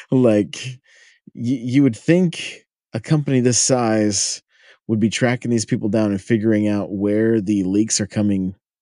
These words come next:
from internally. Like, something, something seriously up there. So w-, w-, we'll have to wait and, and find out. But, like,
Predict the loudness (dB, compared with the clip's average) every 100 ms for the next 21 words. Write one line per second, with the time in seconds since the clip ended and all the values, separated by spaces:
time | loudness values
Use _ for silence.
0 | _ _ -18 -4 0 0 -2 -6 _ _
1 | _ _ _ _ _ -6 -4 -4 -4 -8
2 | -14 _ _ _ -8 -8 -8 -4 -2 2
3 | 2 2 -2 -2 0 0 0 2 2 0
4 | -4 -6 -6 -10 -8 -2 -2 -2 -10 -20
5 | -20 -20 -20 _ _ _ -20 -12 -10 -2
6 | 0 2 2 2 0 0 2 4 2 -2
7 | -2 -2 -4 -8 -6 -6 -2 -2 0 -2
8 | -2 -4 -4 -4 -8 -16 -20